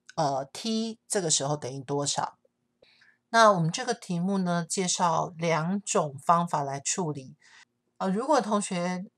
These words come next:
纯粹用代数来解的话呢，我们可以把它稍微整理一下。T A向量加上 B 向量呢，就可以写成 T 倍的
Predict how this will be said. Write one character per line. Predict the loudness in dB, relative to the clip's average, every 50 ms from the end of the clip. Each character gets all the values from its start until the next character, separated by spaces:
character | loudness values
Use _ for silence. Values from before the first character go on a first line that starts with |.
| _ _ _ _ _ _ _
纯 | -8 -4 -2 -2 -2
粹 | -2 -2 -2
用 | -2 -2 0
代 | 2 2 2 2
数 | 2 0 -2
来 | 0 0 0 -2
解 | -2 -4 -6 -6
的 | -6 -8 -4
话 | -2 0 0
呢， | 0 0 -2 -4 -4 -4 -6 _
我 | -6 -6
们 | -6 -6
可 | -6 -6 -6
以 | -6
把 | -8 -8 -10 -8
它 | -6
稍 | -4 -2 0 0 0
微 | 0 -2 -4 -6
整 | -8 -8 -8 -8 -6 -6 -6
理 | -6 -6
一 | -8 -10 -10
下。 | -8 -6 -6 -4 -6 -6 -8 -12 _ _
T | -10 -6 -2 0
A | 0 0 0
向 | 0 0 0 0 0 0
量 | 0 0 0 0 0 -2 -4
加 | -6 -4 -2 0 0 0 -2
上 | -2 -4 -2 -2 -2 -2 -4 -6 -10
B | -10 -8 -8 -6
向 | -6 -4 -4 -4 -4 -4 -4
量 | -4 -6 -6 -8 -10 -10
呢， | -12 -12 -12 -14 -14 -16 -16
就 | -14 -12 -12 -12
可 | -10 -8 -8
以 | -8 -6 -4
写 | -4 -4 -4 -4 -6 -8
成 | -10 -12 -12 -12 -14 -12 -12 -12 -14 -14
T | -14 -12 -8 -8 -8 -8
倍 | -4 -4 -4 -4 -4 -6
的 | -8 -10 -14 -14 -16